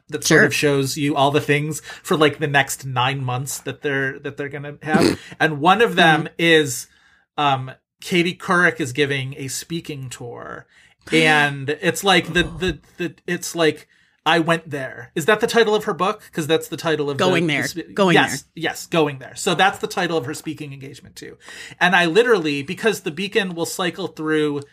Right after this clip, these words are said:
Speaker 1: literally, like, all the way through, like, its next almost year's worth of programming. And I stood there and waited for it forever to hopefully for Kate, the Katie Couric one to come back again so I could take a photo of it. And finally I gave up 'cause I waited too long and the movie was gonna start.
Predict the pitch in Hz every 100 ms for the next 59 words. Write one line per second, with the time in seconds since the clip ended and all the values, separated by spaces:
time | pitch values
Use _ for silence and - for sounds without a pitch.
0 | _ _ _ - 208 233 175 151 160 160
1 | 160 - 180 180 185 175 165 156 175 156
2 | 151 151 160 147 151 - - - 165 160
3 | 135 127 135 156 147 127 131 131 123 -
4 | 123 - 139 127 123 131 175 175 - -
5 | - 180 185 170 - - 196 208 214 185
6 | 170 175 156 131 135 170 190 151 131 123
7 | 120 _ _ _ - - 170 165 165 -
8 | _ _ _ _ - - 175 - 208 240
9 | 170 135 120 180 170 165 190 190 180 175
10 | 175 175 - 175 170 - 180 156 190 185
11 | 160 143 165 156 156 185 190 185 165 170
12 | - 202 208 262 - 156 190 233 247 262
13 | 277 - - - 202 262 262 269 254 202
14 | 190 185 156 185 - 175 156 147 156 185
15 | 170 175 180 135 139 160 175 - 180 170
16 | - - 196